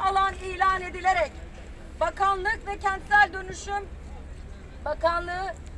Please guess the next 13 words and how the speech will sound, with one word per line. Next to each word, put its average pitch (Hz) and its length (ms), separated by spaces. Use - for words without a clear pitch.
tahliye 381 560
edilen 381 360
konutları 381 760
hak 415 180
sahiplerine 359 840
konut 403 380
sertifikası 349 920
veya 392 400
hazine 381 500
bonosu 370 360
gibi 349 280
kağıtlar 359 600
vererek 359 460